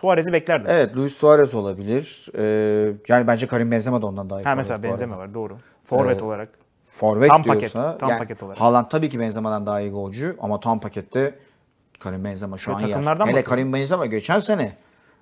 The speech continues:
Speaker 2: yani belki de kariyer sezonu falan oynadı. Tam pakette bence yer şu anda.
Speaker 1: Kabul ediyorum. Başka var mı? Yok bence.
Speaker 2: Yok. Yani bence iyi açıklama
Speaker 1: İyi
Speaker 2: yapmış.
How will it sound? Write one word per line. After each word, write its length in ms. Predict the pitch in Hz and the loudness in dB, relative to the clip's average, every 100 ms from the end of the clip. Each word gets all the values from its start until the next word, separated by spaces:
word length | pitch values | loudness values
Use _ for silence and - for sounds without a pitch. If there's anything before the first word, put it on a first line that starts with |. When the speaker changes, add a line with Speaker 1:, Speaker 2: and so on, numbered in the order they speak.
| _ _ _ - | _ _ _ -10
Speaker 2:
yani 220 | 113 104 110 | -8 -4 -2
belki 220 | 120 135 | -2 -2
de 80 | 131 | -2
kariyer 340 | 117 117 147 | 0 4 4
sezonu 380 | 147 131 135 135 | 2 -2 -4 -2
falan 240 | 139 165 | 0 0
oynadı. 500 | 185 147 123 233 240 - _ _ _ - | 0 -2 -2 -4 -6 -12 _ _ _ -6
Tam 180 | 123 | -4
pakette 380 | 117 107 107 123 | -4 -8 -4 -2
bence 220 | 117 110 | -2 -2
yer 240 | 120 110 107 | -2 0 -2
şu 160 | - | -6
anda. 260 | 95 101 101 _ _ _ _ _ - | -12 -12 -18 _ _ _ _ _ -20
Speaker 1:
Kabul 240 | - 110 113 | -16 -12 -10
ediyorum. 300 | 113 110 101 _ _ _ _ _ _ - | -10 -10 -14 _ _ _ _ _ _ -10
Başka 300 | 117 - 180 | -10 -4 -4
var 120 | 127 | -2
mı? 100 | 180 | 0
Yok 200 | 208 - | 0 -2
bence. 240 | 98 98 107 _ _ - | -8 -18 -20 _ _ -2
Speaker 2:
Yok. 340 | 123 - - _ _ - | 0 0 -8 _ _ 0
Yani 200 | 120 117 | 2 4
bence 460 | 151 156 185 180 - _ _ - | 2 6 6 4 -2 _ _ 0
iyi 200 | 175 170 | 8 8
açıklama 360 | 151 - 120 | 8 2 2
Speaker 1:
İyi 40 | |
Speaker 2:
yapmış. 100 | 110 | 4